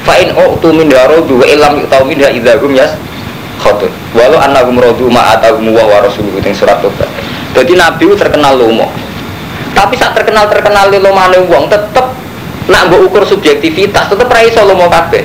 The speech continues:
Misale kula terkenal lomo di dhuwit sak juta. Mbak Lukman tak kei rong atus, Romanto tak kei limang atus. Mesti ini duit sak juta tak kayak wong pitung atus itu cara hukum objektif wis lomo ta? Hukum objektif.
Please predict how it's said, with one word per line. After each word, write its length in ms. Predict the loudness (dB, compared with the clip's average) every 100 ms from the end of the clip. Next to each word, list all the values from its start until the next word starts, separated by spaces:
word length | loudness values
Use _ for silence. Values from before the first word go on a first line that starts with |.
| 0
Misale 240 | 0 2
kula 240 | 2 0
terkenal 320 | 0 0 0 2
lomo 160 | 2
di 80 | 0
dhuwit 220 | 0 0
sak 180 | 0 -2
juta. 240 | 0 -2 -2 -10 -12 -10 -10
Mbak 160 | -2 2 2
Lukman 240 | 2 0
tak 160 | 2 2
kei 80 | 2
rong 160 | 2
atus, 240 | 2 0 0
Romanto 400 | 2 2 2 2
tak 160 | 2
kei 160 | 2 0 0
limang 240 | 0 2 2
atus. 320 | 0 -2 -4 -6 -12 -14 -14 -14 -14 -14 -10 -2
Mesti 400 | -2 0 0 2
ini 160 | 0
duit 240 | 0 2 2
sak 240 | 0 -2
juta 320 | -2 0 0
tak 320 | 0 -2 -4 -2
kayak 160 | 0 2
wong 200 | 2 2
pitung 240 | 2 2
atus 320 | 2 0 0
itu 80 | 2
cara 240 | 2 2
hukum 320 | 2 0 0 0
objektif 400 | 0 0 0 0
wis 160 | 2
lomo 240 | 2 2 4
ta? 200 | 2 0 -4 -10 -10 -14 -16 -16 -14 -14 -14 -14 -14 -14 -14 -14 -14 -14 -14 -14 -14 -14 -14 -12 -12 -12 -6
Hukum 240 | -2 0
objektif. 400 | 0 -2 -2 -4